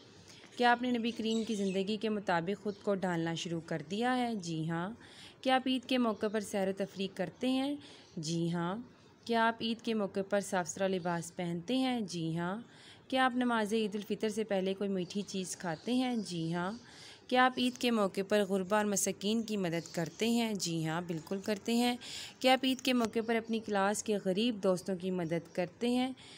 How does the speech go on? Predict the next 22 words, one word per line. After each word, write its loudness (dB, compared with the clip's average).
तो -4
प्यारे 4
बच्चों, 0
अगर 0
आप 2
करते -2
हैं 0
तो -4
इसका 0
जवाब -2
जी -2
हाँ -2
है, -4
अगर -2
नहीं -2
करते -2
तो -4
आपको -2
ये -2
काम -4
करने -2
की -4